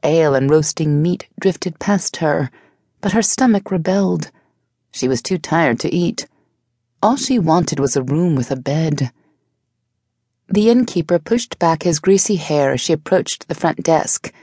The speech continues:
His lips squeezed together as he examined her wrinkled dress and crushed bonnet. He could not have looked sourer if he had chewed a barrel full of lemons. Sarah sighed and straightened her shoulders. "I need a room for the night, please."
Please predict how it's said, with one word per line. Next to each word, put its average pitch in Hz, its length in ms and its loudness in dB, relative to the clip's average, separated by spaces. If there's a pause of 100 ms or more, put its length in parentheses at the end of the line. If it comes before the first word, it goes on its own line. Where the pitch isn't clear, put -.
(560)
His 214 200 2
lips 240 320 2
squeezed 208 580 0
together 156 440 2
as 135 120 2
he 170 80 0
examined 147 500 0
her 147 120 -2
wrinkled 131 420 -2
dress 139 400 0
and 123 140 -2
crushed - 500 -4
bonnet. - 480 0 (580)
He 233 140 0
could 240 160 2
not 262 220 4
have 269 140 2
looked - 180 0
sourer 123 580 4
if 123 100 -4
he 160 100 0
had 127 140 2
chewed 170 280 0
a 123 40 0
barrel 143 380 0
full 143 240 0
of 127 80 2
lemons. 127 680 0 (720)
Sarah 143 340 2
sighed 156 500 0 (240)
and 147 80 -2
straightened - 400 -2
her 160 120 -2
shoulders. 160 640 -2 (760)
"I 254 140 4
need 240 200 6
a 240 60 2
room 294 240 4
for 254 120 -4
the 254 100 6
night, 247 320 4
please." 170 480 0